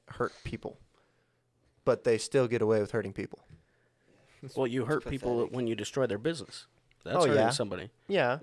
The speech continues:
Speaker 3: Oh, they have
Speaker 1: Just, just like
Speaker 3: insurance.
Speaker 1: we're taxed when,
Speaker 3: They have
Speaker 1: when we're
Speaker 3: insurance, don't
Speaker 1: given
Speaker 3: worry.
Speaker 1: stimulus packages in a tax called inflation, but, you know,
Speaker 2: Yeah.
Speaker 1: that's a secondary
Speaker 2: <laughs>
Speaker 1: effect. It's not, it's not actively in the eyes of the law.
Speaker 2: Yeah, I see.
Speaker 1: Your taxes aren't being raised.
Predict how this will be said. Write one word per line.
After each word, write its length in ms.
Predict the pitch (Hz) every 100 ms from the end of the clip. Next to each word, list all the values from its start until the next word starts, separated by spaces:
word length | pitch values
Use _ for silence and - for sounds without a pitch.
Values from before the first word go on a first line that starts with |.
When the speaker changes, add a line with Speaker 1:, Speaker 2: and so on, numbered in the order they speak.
| -
Speaker 3:
Oh, 100 | 139
they 140 | 139
have 80 | 147
Speaker 1:
Just, 220 | - 120 -
just 260 | 151 113
like 140 | 156 147
Speaker 3:
insurance. 40 |
Speaker 1:
we're 100 | 143
taxed 460 | 127 156 151 - -
when, 300 | 131 120 113 - _ _ -
Speaker 3:
They 80 | 131
have 40 |
Speaker 1:
when 100 | 117 131 131
we're 60 | 123
Speaker 3:
insurance, 80 | 120
don't 80 | 139
Speaker 1:
given 140 | 127 107
Speaker 3:
worry. 80 |
Speaker 1:
stimulus 440 | 101 180 190 120 -
packages 680 | 123 107 120 110 117 - - _ _ _ -
in 200 | 120 113
a 60 | 107
tax 280 | 127 - -
called 220 | 120 107
inflation, 560 | 104 160 170 - 107
but, 200 | 104 101 - _ -
you 100 | 127
know, 100 | 127
Speaker 2:
Yeah. 60 |
Speaker 1:
that's 220 | 139 139
a 40 | -
secondary 680 | - 160 160 120 110 107 104
Speaker 2:
<laughs> 0 |
Speaker 1:
effect. 440 | - 110 101 -
It's 200 | 113 - 131
not, 260 | 120 - _ _ _ _ _ _ _
it's 120 | - -
not 240 | 107 - - _
actively 560 | 120 120 - 113 110 107
in 80 | 104
the 100 | 104
eyes 260 | 120 113 107
of 100 | 104
the 80 | 98
law. 460 | 107 127 101 160 - _ 208 -
Speaker 2:
Yeah, 140 | 92 92
I 100 | 98
see. 260 | - 90 -
Speaker 1:
Your 80 |
taxes 420 | 135 117 104 110 107
aren't 120 | -
being 180 | 85 69
raised. 480 | 76 104 127 -